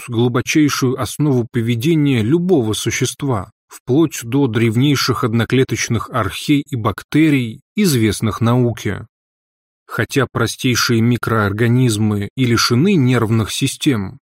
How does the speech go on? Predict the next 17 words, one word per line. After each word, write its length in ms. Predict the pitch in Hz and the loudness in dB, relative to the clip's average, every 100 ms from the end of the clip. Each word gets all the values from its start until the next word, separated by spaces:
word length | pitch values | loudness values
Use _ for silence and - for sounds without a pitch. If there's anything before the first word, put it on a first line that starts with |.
| _ | _
они 360 | 117 107 120 127 | 0 2 2 0
всё 240 | - - | -2 -2
равно 320 | 113 101 123 101 | 0 0 0 -2
способны 840 | - 104 - 175 147 143 120 107 - | -2 -4 0 0 2 2 2 -2 -4
к 240 | 127 113 | -2 0
своеобразному 920 | - 113 110 104 143 156 131 131 120 - | -2 0 0 2 2 2 2 2 2 0
познанию 640 | 123 113 110 127 123 127 131 | -2 0 0 2 4 4 4
мира, 600 | 151 147 107 98 92 - - | 4 2 0 -2 -8 -16 -8
ведь 240 | 107 110 - | -4 -4 -2
познание 680 | 117 95 110 165 160 139 117 | -4 0 0 2 2 2 2
есть 360 | 117 147 - 311 | 0 -2 -4 -2
универсальное 920 | 147 151 151 143 - 120 117 120 117 | 0 2 2 -2 -2 0 2 0 0
свойство 600 | - 107 101 - 110 110 | -2 -2 -2 -4 -4 -2
жизни. 640 | 120 120 101 107 98 - _ _ _ _ _ _ _ _ | 0 0 0 -4 -6 -12 _ _ _ _ _ _ _ _
Самым 500 | - - 131 120 113 | -10 -2 0 2 0
красноречивым 920 | - - 110 123 117 113 - 123 113 - | -2 -2 -2 0 0 0 -2 0 0 0
примером 680 | 110 143 202 180 139 110 | 0 2 2 2 0 -4